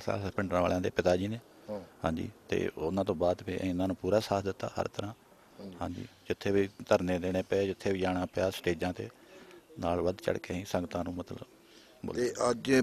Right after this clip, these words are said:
Speaker 2: ਪੱਚੀ ਸਾਲ ਛੇ ਮਹੀਨੇ ਤੋਂ ਬਾਅਦ ਤੁਸੀਂ ਰਿਹਾ ਹੋ ਕੇ ਆਏ ਆ।
Speaker 1: ਹਾਂਜੀ।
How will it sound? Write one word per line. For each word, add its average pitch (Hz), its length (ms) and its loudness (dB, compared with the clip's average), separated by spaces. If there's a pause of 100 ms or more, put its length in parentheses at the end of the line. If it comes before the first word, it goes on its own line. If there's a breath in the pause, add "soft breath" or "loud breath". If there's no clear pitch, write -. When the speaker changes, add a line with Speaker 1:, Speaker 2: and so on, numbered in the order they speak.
Speaker 2:
ਪੱਚੀ 123 420 2
ਸਾਲ 110 380 12
ਛੇ 110 280 6
ਮਹੀਨੇ 110 260 6
ਤੋਂ 104 120 4
ਬਾਅਦ 104 240 6
ਤੁਸੀਂ 107 480 -2
ਰਿਹਾ 101 280 6
ਹੋ 87 140 2
ਕੇ - 140 0
ਆਏ 90 140 2
ਆ। 90 40 -2
Speaker 1:
ਹਾਂਜੀ। - 460 -10